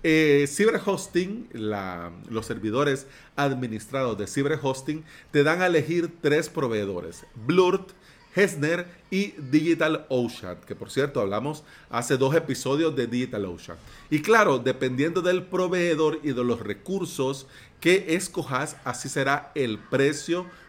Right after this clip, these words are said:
mensual por servidor. Pero recordemos la propuesta de valor. La propuesta es que vas a tener un V P S en este proveedor, pero sin complicarte con la parte técnica, porque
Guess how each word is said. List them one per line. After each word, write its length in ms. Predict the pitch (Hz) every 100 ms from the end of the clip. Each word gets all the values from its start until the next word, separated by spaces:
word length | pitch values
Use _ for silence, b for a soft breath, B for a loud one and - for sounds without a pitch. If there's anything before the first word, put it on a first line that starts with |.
| -
mensual 840 | 120 120 113 - 135 139 160 - - _
por 360 | - 131 143 151
servidor. 560 | - - 110 101 98 92 B B B
Pero 160 | - 160
recordemos 680 | 160 156 147 143 196 214 208
la 140 | 180
propuesta 540 | 143 131 147 165 175
de 80 | 156
valor. 420 | 110 95 92 90 -
La 180 | 123 120
propuesta 640 | 120 135 156 156 143 120
es 240 | 110 - - B B -
que 100 | 127
vas 180 | 135
a 80 | 175
tener 440 | 165 165 170 147 -
un 180 | 175 180
V 160 | 180 165
P 240 | 143 127
S 280 | 120 117 110 - -
en 400 | 123 113 120 147
este 440 | 208 240 240 170
proveedor, 840 | 143 127 117 107 98 110 131 233 B B B - -
pero 500 | - 226 190 185 175 -
sin 560 | - - 202 208 196 180
complicarte 960 | - 190 180 180 147 151 151 156 156 143
con 280 | - 160 160
la 200 | 127 -
parte 320 | 143 143 131
técnica, 600 | - 143 139 135 139 131
porque 480 | 135 123 - 120